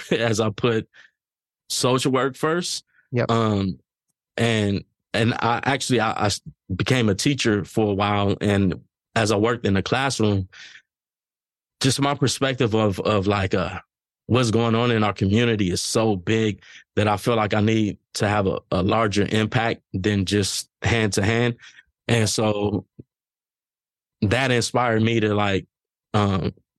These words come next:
Speaker 1: put the stories in music and try to have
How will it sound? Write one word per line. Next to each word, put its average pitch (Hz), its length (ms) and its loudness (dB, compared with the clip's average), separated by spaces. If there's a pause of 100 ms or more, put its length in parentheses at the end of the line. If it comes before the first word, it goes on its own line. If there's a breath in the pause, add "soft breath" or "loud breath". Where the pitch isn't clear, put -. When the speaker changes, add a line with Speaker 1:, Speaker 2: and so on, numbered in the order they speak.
Speaker 1:
put 143 160 0
the 117 80 0
stories 113 600 0
in 110 240 0
music 101 500 0
and 104 200 0
try 110 240 0
to 104 100 0
have 104 300 0